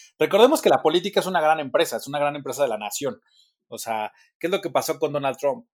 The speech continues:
O sea, el señor no usaba el famoso cubrebocas hasta que le da el bendito covid. Usa el cubrebocas, y en estos días hizo un statement al momento de quitárselo, a-,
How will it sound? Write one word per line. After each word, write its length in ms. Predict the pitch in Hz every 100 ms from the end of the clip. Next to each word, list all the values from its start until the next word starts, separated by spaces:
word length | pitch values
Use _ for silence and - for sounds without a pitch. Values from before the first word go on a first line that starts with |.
| _
O 160 | - 117
sea, 520 | - 107 104 101 -
el 100 | -
señor 300 | 123 135 160
no 160 | 165 165
usaba 640 | 170 151 160 147 123 117 _
el 140 | 110
famoso 360 | - 117 123 127
cubrebocas 540 | 120 110 110 117 127
hasta 420 | 117 110 - 110 -
que 360 | 120 117 117 _ _ _ -
le 260 | 127 135
da 260 | 131 147 156
el 200 | 147 127
bendito 440 | 123 120 120 131
covid. 380 | - 110 127 139 _ _ _ _ -
Usa 340 | 165 185 202
el 100 | 214
cubrebocas, 880 | - 120 110 113 120 117 147 220 - - - -
y 140 | 135
en 100 | 139
estos 300 | 160 - 165
días 280 | 143 156 147
hizo 200 | 139 147
un 140 | 147 131
statement 520 | - 143 135 139 139
al 80 | 120
momento 320 | 113 127 143
de 120 | 139
quitárselo, 800 | - 113 _ 135 139 147 151 139
a-, 200 | 127 -